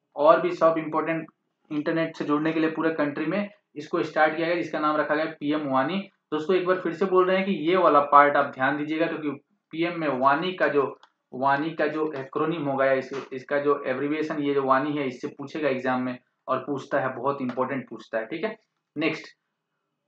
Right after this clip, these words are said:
कोइलवर ब्रिज जो कि inaugurate हुआ है recently, वो कौन से state में है? तो यहाँ पे ये answer हो जाएगा आपका बिहार।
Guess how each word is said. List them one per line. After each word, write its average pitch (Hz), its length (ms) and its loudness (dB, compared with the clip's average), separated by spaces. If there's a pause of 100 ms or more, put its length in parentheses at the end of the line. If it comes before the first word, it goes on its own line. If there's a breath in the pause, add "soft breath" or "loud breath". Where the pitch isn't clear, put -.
(140)
कोइलवर 190 400 8
ब्रिज - 460 0 (300)
जो 165 60 -4
कि 180 140 0
inaugurate 175 500 0
हुआ 170 120 6
है 165 220 6
recently, 165 400 -2
वो 165 80 2
कौन 165 260 0
से 156 160 -4
state 156 360 -4
में 143 120 -2
है? 127 100 -2
तो 135 100 -8
यहाँ 139 220 0
पे 147 140 -4
ये 143 280 0
answer 135 180 -4
हो 135 60 0
जाएगा 135 200 2
आपका - 180 -2
बिहार। 117 540 -2